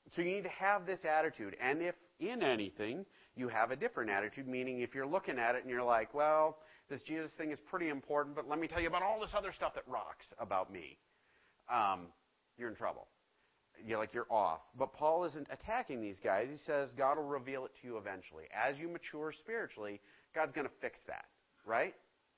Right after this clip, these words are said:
Um, however,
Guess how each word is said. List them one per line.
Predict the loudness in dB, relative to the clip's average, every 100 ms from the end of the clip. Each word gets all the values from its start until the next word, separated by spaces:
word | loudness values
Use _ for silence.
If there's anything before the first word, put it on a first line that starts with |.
| _ _ _ _ _ _ -20 -20 -20 -20 _ 4
Um, | 6 6 2 -12 _ _ _ _ _ _ _ _ _ _ _ _ _ _
however, | -10 2 4 6 6 4 -2